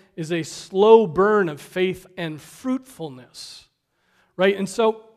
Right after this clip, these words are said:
this is why Jesus says, "It is those who endure to the end who will be saved." And Jesus taught us the parable of the sower, and this is the main point of the parable of the sower, isn't it?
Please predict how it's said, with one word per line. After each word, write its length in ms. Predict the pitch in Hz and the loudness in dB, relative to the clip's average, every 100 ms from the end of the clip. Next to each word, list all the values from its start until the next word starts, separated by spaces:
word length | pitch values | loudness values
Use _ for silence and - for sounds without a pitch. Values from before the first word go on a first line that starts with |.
| _ _ _ _ 165 | _ _ _ _ -2
this 240 | 196 220 | 0 0
is 120 | 226 | -2
why 200 | 196 180 | 2 2
Jesus 440 | 156 170 202 165 165 | 0 -4 -6 -8 -8
says, 440 | 196 180 170 - - _ - | -2 -2 -2 -8 -20 _ -2
"It 140 | 185 | 4
is 240 | 202 151 156 | 6 4 2
those 420 | 214 233 226 - | 4 4 2 -6
who 300 | 180 202 196 | -4 -4 -4
endure 640 | 190 170 156 185 226 214 | -4 -4 -2 0 2 2
to 140 | 196 180 | 0 -8
the 200 | 165 - | -10 -6
end 360 | 233 294 285 160 | -2 0 0 -2
who 180 | 156 170 | -6 -8
will 140 | 143 | -8
be 140 | 131 | -12
saved." 640 | 123 - 120 117 _ _ _ _ _ _ _ _ _ _ _ _ _ _ _ _ _ _ _ _ _ _ _ _ _ _ - | -14 -14 -14 -14 _ _ _ _ _ _ _ _ _ _ _ _ _ _ _ _ _ _ _ _ _ _ _ _ _ _ -10
And 100 | 160 | -8
Jesus 460 | 156 233 190 175 | -6 -6 -6 -12
taught 420 | - 196 226 220 - | -4 0 0 -2 -6
us 240 | 180 - | -6 -8
the 120 | - | -14
parable 480 | - 185 175 160 151 | -8 -4 -2 -4 -8
of 120 | 135 | -10
the 80 | 139 | -14
sower, 400 | - - 285 175 | -16 -10 -6 -6
and 200 | 143 160 | -8 -10
this 180 | 208 240 | -10 -12
is 100 | 165 | -12
the 100 | 156 | -10
main 300 | 147 147 147 | -10 -12 -14
point 280 | 175 170 175 | -12 -10 -8
of 60 | |
the 60 | 170 | -10
parable 680 | 175 185 190 190 202 196 - | -8 -6 -4 -4 -8 -10 -10
of 180 | 190 185 | -6 -6
the 100 | 190 | -8
sower, 420 | - 302 269 156 | -8 -8 -6 -4
isn't 240 | 208 208 | -6 -8
it? 160 | 131 | -14